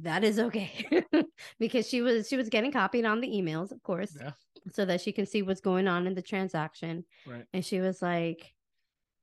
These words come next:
Speaker 1: "Can I just mute anything that, you know,
Speaker 2: <laughs>
Speaker 1: is happening?"
Speaker 2: 'Cause there's a
Speaker 1: Because
Speaker 2: lot
Speaker 1: it's a
Speaker 2: happening.
Speaker 1: lot. And
Speaker 2: Yeah.
Speaker 1: she's like, "And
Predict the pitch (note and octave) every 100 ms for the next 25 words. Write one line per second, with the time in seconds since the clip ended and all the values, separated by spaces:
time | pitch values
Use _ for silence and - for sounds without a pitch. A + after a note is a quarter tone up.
0 | _ _ - G3+ B3+ D4 F#4+ A#3+ G#3+ G#3+
1 | G#3+ G#3+ G#3 A3 G#3+ G#3+ F#3+ F#3 F3+ G3
2 | F#3 - E3+ - G#3+ G3 F#3 F3+ F#3+ F#3
3 | - F#3+ - G#3+ G#3 F#3+ D#3 E3+ E3+ D#3
4 | D3 C3 D#3 A#3+ A#3+ - B3 A3+ A3 A#3
5 | G3 G#3+ G#3 - A#3+ A#3 G#3 - - _
6 | A#3 A3+